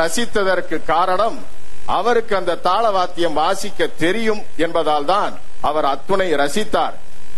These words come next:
அவர் எத்தனை பெரிய கலைஞர் என்பது தெரியும்,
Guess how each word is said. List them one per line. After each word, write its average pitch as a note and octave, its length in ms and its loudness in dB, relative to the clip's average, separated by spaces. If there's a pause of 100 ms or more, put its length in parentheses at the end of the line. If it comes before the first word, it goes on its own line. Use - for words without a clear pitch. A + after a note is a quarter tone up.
(200)
அவர் E3+ 260 0 (220)
எத்தனை C4 480 0
பெரிய G3+ 320 2 (140)
கலைஞர் G3+ 400 0
என்பது F3 300 0
தெரியும், D#3 420 0